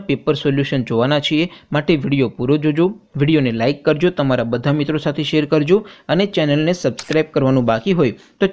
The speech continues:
ચેનલને સબસ્ક્રાઇબ કરી બાજુમાં આવતા બેલ આઇકન ઉપર ક્લિક કરજો, જેથી તમને નવા વીડિયોની નોટિફિકેશન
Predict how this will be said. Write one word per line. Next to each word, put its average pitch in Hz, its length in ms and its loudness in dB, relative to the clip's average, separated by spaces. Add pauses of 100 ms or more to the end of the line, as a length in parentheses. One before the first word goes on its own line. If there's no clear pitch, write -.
ચેનલને 156 300 0
સબસ્ક્રાઇબ 131 600 -2
કરી 156 160 2 (340)
બાજુમાં 165 360 0
આવતા 139 260 -2
બેલ 131 240 0
આઇકન 120 240 -6
ઉપર 123 220 -8
ક્લિક 214 240 -6
કરજો, 131 260 0 (280)
જેથી 170 340 0
તમને 185 240 2
નવા 147 280 2
વીડિયોની 156 360 0
નોટિફિકેશન 135 580 -4